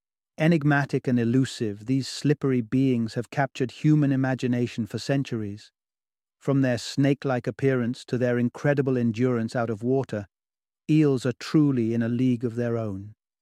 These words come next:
Yet, despite their proximity to our own habitats, observing an eel in the wild is a rarity,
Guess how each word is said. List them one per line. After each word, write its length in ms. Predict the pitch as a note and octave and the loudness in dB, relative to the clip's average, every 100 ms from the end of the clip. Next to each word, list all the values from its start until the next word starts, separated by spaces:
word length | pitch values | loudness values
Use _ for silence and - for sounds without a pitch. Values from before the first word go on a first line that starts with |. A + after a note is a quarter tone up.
| _ _ _ _ | _ _ _ _
Yet, 320 | - C#3+ C#3+ - _ _ _ _ | 0 0 0 -12 _ _ _ _
despite 460 | - D#3 - E3+ - | -4 -2 2 2 2
their 160 | E3+ | 0
proximity 680 | D#3 D#3+ C#3+ - E3+ D#3 D#3 | 2 -2 0 0 2 2 0
to 160 | C#3+ C#3 | 0 0
our 160 | C3 | 2
own 200 | C#3 C3+ | 2 0
habitats, 720 | A#2+ D#3 C#3 - G#2+ G2+ - _ _ _ _ _ _ _ | 0 -2 -2 -4 -8 -8 -20 _ _ _ _ _ _ _
observing 680 | D3 C3+ C#3+ E3 E3+ E3 D#3+ | -6 0 2 4 4 4 4
an 140 | C3+ - | 2 0
eel 280 | D#3+ D3+ C#3+ | 2 4 4
in 100 | C3+ | 2
the 80 | C3+ | 0
wild 560 | C3 C3+ C3 A#2 A2 - | 0 0 0 -2 -6 -10
is 160 | B2+ B2 | -8 -4
a 60 | |
rarity, 580 | A#2+ B2+ B2 A2+ G#2+ F#2+ | -2 0 -2 -6 -10 -14